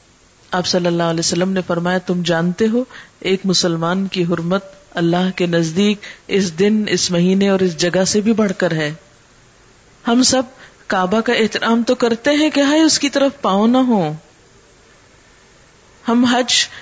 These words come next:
کے لیے جانے والوں اور حج کے مہینوں، ریچولز کا تو احترام کرتے ہیں، لیکن ہم میں سے کتنے ہیں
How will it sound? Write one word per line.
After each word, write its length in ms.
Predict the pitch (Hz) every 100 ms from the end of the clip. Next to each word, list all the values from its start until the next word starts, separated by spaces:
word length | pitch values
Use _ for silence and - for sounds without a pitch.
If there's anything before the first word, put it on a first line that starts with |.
| -
کے 100 | 254
لیے 200 | 247 247
جانے 360 | 196 196 208 233
والوں 420 | 208 190 214 226
اور 80 | 214 220
حج 200 | 214 -
کے 120 | 220
مہینوں، 480 | 190 185 214 226 196
ریچولز 480 | 180 - 254 233
کا 80 | 262
تو 140 | 247 220
احترام 480 | 220 214 202 220
کرتے 380 | 233 226 214 247
ہیں، 240 | 247 190 151 - _ _ _ _ _ _ _ _ _ _ _ _ _ -
لیکن 420 | 196 190 - 208
ہم 120 | 208
میں 160 | 196 196
سے 140 | -
کتنے 400 | 220 185 - 175
ہیں 320 | 196 196 151